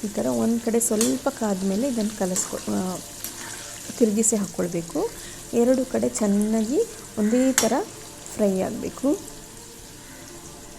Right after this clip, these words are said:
ಇದೆಷ್ಟು ಚೆನ್ನಾಗಿ ಫ್ರೈ ಆಗ್ತದೆ, ಅಷ್ಟು ಚೆನ್ನಾಗಿ ಮೆಣಸಿನ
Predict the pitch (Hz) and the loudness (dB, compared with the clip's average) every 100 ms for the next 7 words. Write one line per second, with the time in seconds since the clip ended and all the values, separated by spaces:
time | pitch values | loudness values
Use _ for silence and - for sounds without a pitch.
0 | - - - - - - - - - - | -14 -14 -16 -16 -16 -16 -8 -6 -6 -2
1 | 247 233 233 285 247 233 208 208 202 214 | 0 2 2 0 2 2 4 2 0 2
2 | 202 214 - 214 294 320 - 247 - 220 | 2 0 -2 -2 0 0 -2 -4 0 0
3 | 208 208 226 208 202 214 208 | 0 2 2 2 0 0 -2